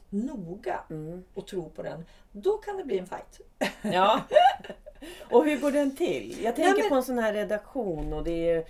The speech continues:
Speaker 2: det är ju säkert
Speaker 1: Ja.
Speaker 2: mycket kreativitet
Speaker 1: Ja,
Speaker 2: och idéer. Det
Speaker 1: ja.
Speaker 2: måste det ju vara, liksom. Hur
Speaker 1: Ja, men jag tror att jag är en sån chef och ledare att jag lyssnar på mina medarbetare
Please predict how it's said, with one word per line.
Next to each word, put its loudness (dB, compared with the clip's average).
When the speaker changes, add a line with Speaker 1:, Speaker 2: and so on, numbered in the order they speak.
Speaker 2:
det -6
är 0
ju -2
säkert 0
Speaker 1:
Ja. 4
Speaker 2:
mycket -6
kreativitet -6
Speaker 1:
Ja, 2
Speaker 2:
och -6
idéer. -2
Det 2
Speaker 1:
ja. 2
Speaker 2:
måste -2
det -6
ju -6
vara, -4
liksom. -14
Hur -6
Speaker 1:
Ja, -6
men -4
jag -6
tror -2
att -6
jag -2
är -8
en -10
sån -12
chef -10
och -8
ledare -10
att -16
jag -8
lyssnar -10
på -8
mina -12
medarbetare -12